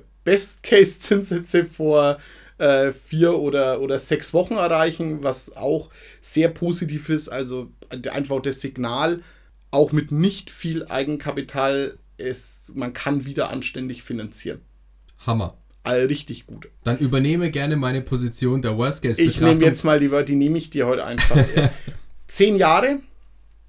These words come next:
Speaker 1: Zinssatz drei Komma fünf Prozent,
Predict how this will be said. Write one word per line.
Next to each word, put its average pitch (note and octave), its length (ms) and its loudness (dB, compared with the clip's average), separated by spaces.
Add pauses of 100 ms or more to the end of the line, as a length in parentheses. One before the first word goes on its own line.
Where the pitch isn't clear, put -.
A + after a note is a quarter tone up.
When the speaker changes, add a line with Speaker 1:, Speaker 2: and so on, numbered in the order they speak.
(240)
Speaker 1:
Zinssatz F#3 720 0
drei D3+ 240 0
Komma D#3+ 260 0
fünf D#3+ 320 -4
Prozent, - 520 -4